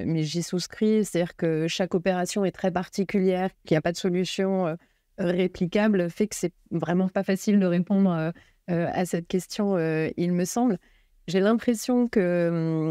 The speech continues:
hum, les, les difficultés et les potentiels et, et les aiguillons, euh, qui sont, euh, parfois vus comme des contraintes sont, sont là en région comme, euh, à Paris et, et dans le Grand Paris.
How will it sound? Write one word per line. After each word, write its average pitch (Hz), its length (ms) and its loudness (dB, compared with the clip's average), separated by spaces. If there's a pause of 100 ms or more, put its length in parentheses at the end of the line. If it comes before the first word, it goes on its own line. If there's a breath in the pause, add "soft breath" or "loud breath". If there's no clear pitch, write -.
(120)
hum, - 80 -4
les, 156 540 0
les 160 240 0
difficultés 208 840 0
et - 20 2
les 175 100 0
potentiels 190 760 0
et, 170 160 2
et 175 180 0
les 175 240 0
aiguillons, 196 640 2
euh, 156 400 0
qui 160 160 -8
sont, 180 320 0
euh, 147 80 0
parfois 165 360 -2
vus 175 120 -2
comme 165 220 0
des 160 80 0
contraintes 208 480 0
sont, 165 600 -2
sont 160 580 -2
là 170 200 2
en 165 140 0
région 170 560 0
comme, 185 420 0 (400 soft breath)
euh, 160 260 0
à 180 100 0
Paris 185 420 2
et, 156 560 0
et 165 40 0
dans 165 160 -2
le 165 60 -2
Grand 170 240 -2
Paris. 180 380 0